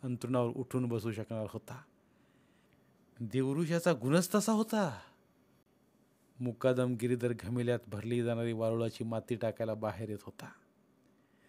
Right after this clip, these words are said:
त्याला जानकू शेठ हळू आवाजात बोलला, "रघुशेठ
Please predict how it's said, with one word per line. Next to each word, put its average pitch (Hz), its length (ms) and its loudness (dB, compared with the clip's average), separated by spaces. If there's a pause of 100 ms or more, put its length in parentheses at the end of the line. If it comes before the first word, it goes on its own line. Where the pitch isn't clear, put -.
(220)
त्याला 180 440 4 (260)
जानकू 127 360 0
शेठ 156 240 -4
हळू 127 200 2
आवाजात 120 420 4
बोलला, 98 340 -6 (2750)
"रघुशेठ 139 800 0